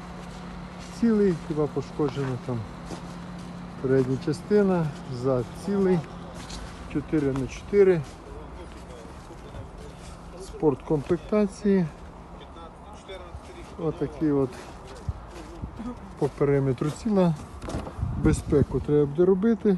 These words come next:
Е, панель, то ремінь цілий, бачу, потолок цілий, руль і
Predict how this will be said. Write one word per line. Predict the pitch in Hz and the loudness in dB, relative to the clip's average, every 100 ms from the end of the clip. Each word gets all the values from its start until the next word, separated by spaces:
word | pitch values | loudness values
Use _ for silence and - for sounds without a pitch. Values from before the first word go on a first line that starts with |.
| 170 - - - - - - - - | 0 -14 -18 -18 -18 -18 -18 -12 -2
Е, | 151 147 160 147 127 | 4 6 8 6 4
панель, | 160 160 175 190 190 165 - - - - - - - - - - - | 4 6 6 6 4 2 -2 -18 -20 -20 -18 -14 -14 -14 -14 -14 -4
то | 180 170 151 - - - - - - - - - | 2 2 0 -6 -12 -12 -2 -2 -2 -12 -14 0
ремінь | 147 151 151 151 139 | 4 6 8 8 8
цілий, | - 208 208 202 | 6 6 8 8
бачу, | 185 185 170 196 156 - - - - - - - 160 143 | 10 8 8 6 4 0 -4 -4 -4 -4 -4 -2 -4 4
потолок | 156 165 160 156 139 - - - - | 6 8 12 12 12 8 -10 -14 -6
цілий, | - 208 208 202 185 - - 185 | 0 4 8 8 6 -10 -4 0
руль | 196 202 170 - 190 | 2 2 -2 -12 0
і | 151 | 2